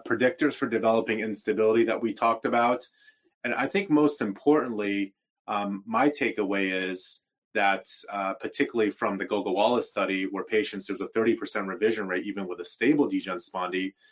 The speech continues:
that, um, patients who have kyphosis, patients who have dynamic instability,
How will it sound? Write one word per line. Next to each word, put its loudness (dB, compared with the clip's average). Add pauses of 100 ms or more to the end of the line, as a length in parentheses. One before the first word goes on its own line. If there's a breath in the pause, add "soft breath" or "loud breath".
(420 soft breath)
that, 2 (140)
um, -4
patients 0
who 0
have 0
kyphosis, -2
patients -4
who -6
have -2
dynamic 0
instability, -4